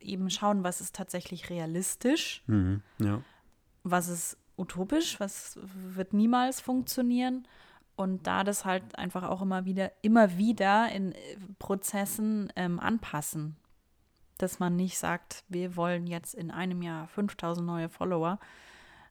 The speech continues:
Speaker 1: was halt, äh, organisch überhaupt nicht mehr möglich ist, zum Beispiel jetzt bei Instagram.
Speaker 2: Mhm, ja,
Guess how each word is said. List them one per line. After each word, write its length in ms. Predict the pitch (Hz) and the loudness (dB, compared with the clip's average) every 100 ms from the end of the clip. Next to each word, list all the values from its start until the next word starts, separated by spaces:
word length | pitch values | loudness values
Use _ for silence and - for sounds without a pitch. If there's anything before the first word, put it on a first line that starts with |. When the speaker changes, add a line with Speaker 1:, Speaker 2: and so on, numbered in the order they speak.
| _ _ | _ _
Speaker 1:
was 360 | 190 165 156 - | -4 -2 -2 -2
halt, 380 | 156 156 - - _ _ _ | -2 -2 -6 -16 _ _ _
äh, 120 | - - - - - | -20 -18 -18 -20 -8
organisch 520 | 165 160 165 190 190 | -4 -2 2 2 2
überhaupt 420 | 175 170 185 - 190 | 0 2 0 0 -2
nicht 180 | 185 | -2
mehr 120 | 175 165 | 0 2
möglich 420 | 175 220 240 226 | 2 2 0 0
ist, 220 | 233 - | -2 -2
zum 100 | 214 | -2
Beispiel 320 | 202 208 220 | -2 -2 -4
jetzt 140 | 208 - | -6 -6
bei 120 | - | -4
Instagram. 640 | 208 - 208 202 214 226 220 | -4 -4 -4 0 0 0 0
Speaker 2:
Mhm, 360 | 104 95 95 95 - | 0 2 0 -2 0
ja, 300 | 104 101 | 2 2